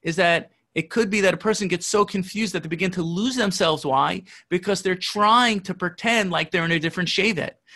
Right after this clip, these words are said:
They're trying to mimic someone else's letter. They're trying to imitate people that they think are going to bring them closer to Hashem, so to speak. And what happens is a person winds up, uh,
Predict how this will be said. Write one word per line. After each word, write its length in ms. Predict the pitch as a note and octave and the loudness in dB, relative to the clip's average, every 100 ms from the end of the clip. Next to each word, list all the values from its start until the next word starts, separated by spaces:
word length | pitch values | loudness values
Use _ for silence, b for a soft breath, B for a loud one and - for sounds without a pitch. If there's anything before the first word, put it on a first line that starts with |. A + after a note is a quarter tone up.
| B - | B -4
They're 120 | E3+ | -2
trying 440 | E3+ - G3 G#3+ G3+ | -2 2 4 2 0
to 140 | F#3 | -2
mimic 580 | D#3+ G#3 A#3 D#3 D3 - b | 0 2 2 0 -2 -10 b
someone 560 | - - - A3+ A3+ G3+ | -10 -4 2 2 4 2
else's 420 | F#3+ F#3+ F3+ C#3+ | 2 0 -4 -2
letter. 440 | C#3+ D#3 D3+ - - b b | 0 0 0 -6 -16 b b
They're 140 | - F3 | -4 -2
trying 320 | F3+ F#3+ F#3+ | 2 2 2
to 120 | G3 - | -2 0
imitate 600 | B3+ C#4 C#4 A3 G3 F#3+ | 0 0 0 -2 -2 -4
people 580 | - C4 B3+ F3+ D#3+ D3+ B - | -2 -2 0 0 0 -4 B 0
that 200 | D#3+ D3 | 0 2
they 300 | C3+ F#3+ C4 | 2 4 2
think 540 | B3+ - B3 G#3+ F#3+ B B - | -4 -4 -2 -2 -4 B B -2
are 160 | D#3+ D#3+ | 0 2
going 400 | F#3 G#3+ G3+ F#3 | 4 4 4 0
to 120 | F#3+ | -2
bring 220 | D#3 F#3 | 0 2
them 160 | F#3 F3+ | 2 0
closer 400 | - F3+ F#3 F#3 | 0 0 0 -2
to 160 | F3+ E3 | -2 -2
Hashem, 400 | E3+ - A#3+ C4 | 0 0 0 0
so 160 | F#3 | -2
to 60 | C3+ | -4
speak. 420 | - B2 A2+ - B B _ | -8 -10 -10 -14 B B _
And 260 | E3+ F3+ F3 | -4 -2 -2
what 140 | F3 G3 | -2 0
happens 400 | A3+ A#3+ G#3+ G3 | 0 0 -2 -2
is 220 | B3+ F#3+ | -2 -2
a 60 | |
person 520 | F#3+ A3+ B3 A#3 G3+ - | -2 0 0 -2 -6 -6
winds 400 | E3 G3 G#3+ G3 | 0 0 2 0
up, 160 | F3+ B B _ _ D#3 | -2 B B _ _ 2
uh, 320 | E3 E3 | 4 2